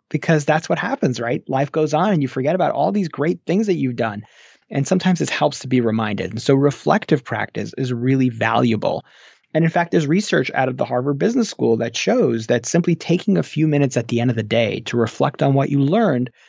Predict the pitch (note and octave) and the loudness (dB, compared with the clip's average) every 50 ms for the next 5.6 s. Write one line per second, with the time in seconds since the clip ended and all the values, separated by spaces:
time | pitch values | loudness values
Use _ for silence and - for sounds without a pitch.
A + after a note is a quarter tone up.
0 | _ _ _ _ _ - C#3 D#3 G3 A#3 A3+ - - - C#3 B2+ - - - D#3+ | _ _ _ _ _ -4 0 0 2 0 0 -2 -2 0 0 0 0 -2 0 2
1 | E3 F3 F#3 - - F3 D#3 - D3 C3 - C#3 C3 - A#2+ B2 B2 A#2 A#2+ - | 2 2 2 2 2 0 0 0 0 -2 0 0 -2 0 0 0 0 0 0 0
2 | A#2 A2 G#2+ G#2+ G#2 - - G2 - - G#2 G2 E2+ D#2 C2+ - - - - - | -2 -2 -2 -4 -6 -8 -12 -8 -4 -2 -2 -2 -2 -4 -6 -8 -10 -6 -2 2
3 | C3 B2 A#2+ - B2+ A#2 - - _ _ - F3+ F3+ G3 G3 G3 G#3 G3 - - | 2 2 2 2 -2 -4 -4 -6 _ _ -2 0 0 2 2 2 0 0 0 0
4 | E3+ D#3+ D#3+ - C#3+ - - C3 B2 A#2+ A#2+ C3+ - B2+ - - C#3+ E3 F#3 F#3+ | 0 0 0 -2 -6 -6 -6 -6 -4 -4 -4 -4 -4 -4 -4 -2 0 0 2 2
5 | F3 D#3+ D#3 - C#3+ B2+ A2+ A#2 A2+ A2 A2+ | 2 0 0 2 0 0 0 0 0 0 -2